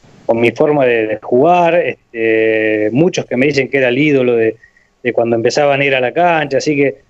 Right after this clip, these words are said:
todas esas cosas que a mí, más allá de que esté alejado del fútbol, me hacen bien, es una caricia al alma. Este, nada, Estudiantes, no tengo palabras, Estudiantes, ya como dije antes, fue mi vida, me educó para ser lo que soy en este momento,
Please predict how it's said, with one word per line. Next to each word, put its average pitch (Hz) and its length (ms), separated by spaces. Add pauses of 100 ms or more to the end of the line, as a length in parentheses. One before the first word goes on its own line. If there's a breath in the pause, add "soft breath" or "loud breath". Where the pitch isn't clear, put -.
(320)
todas 160 220
esas 147 180
cosas 151 300
que 135 80
a 139 40
mí, 135 680
más 135 180
allá 139 160
de 139 60
que 135 80
esté 139 140
alejado 139 340
del 127 80
fútbol, 151 280
me 135 100
hacen 131 340
bien, 165 380 (160)
es - 180
una 123 140
caricia 123 380
al 127 60
alma. 143 400 (500)
Este, 107 1200
nada, 117 280
Estudiantes, 123 760 (240)
no 113 80
tengo 113 240
palabras, 139 720
Estudiantes, 120 580
ya 117 120
como 117 180
dije 120 240
antes, 123 340
fue 117 340 (580)
mi - 160
vida, 147 400
me 123 140
educó 120 340
para 117 220
ser 117 580
lo 117 160
que 117 100
soy 127 220
en 123 80
este 123 180
momento, 143 500